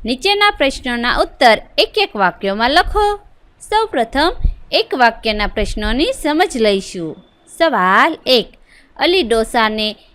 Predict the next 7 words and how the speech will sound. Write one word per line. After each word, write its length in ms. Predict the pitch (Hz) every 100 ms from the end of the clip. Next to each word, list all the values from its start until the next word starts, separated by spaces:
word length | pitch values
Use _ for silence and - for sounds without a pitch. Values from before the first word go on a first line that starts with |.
| _
એ 140 | 262 339
જગ્યાએ 560 | 262 254 233 277 285
બેસવાનો 680 | 254 247 254 269 254 254 254
કેટલો 400 | 240 220 220 330
અભ્યાસ 500 | 381 - 233 220 -
હતો? 480 | 202 196 202 202 214 _ _ _ _
જવાબ, 480 | - 170 180 220 330